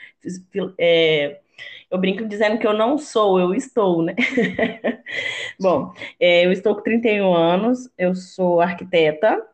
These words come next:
né? Estou exercendo a profissão de arquitetura. Sou nortista,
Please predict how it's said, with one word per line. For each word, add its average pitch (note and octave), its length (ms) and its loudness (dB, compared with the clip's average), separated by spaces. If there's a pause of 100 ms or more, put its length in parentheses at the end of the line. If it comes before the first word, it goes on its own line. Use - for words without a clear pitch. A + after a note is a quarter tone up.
(100)
né? D#3 220 -4
Estou F3 420 -4
exercendo F3 460 -2
a - 20 -8
profissão E3+ 420 -6
de E3+ 80 -4
arquitetura. F3+ 840 -4 (1200)
Sou E3+ 720 2
nortista, C4+ 840 0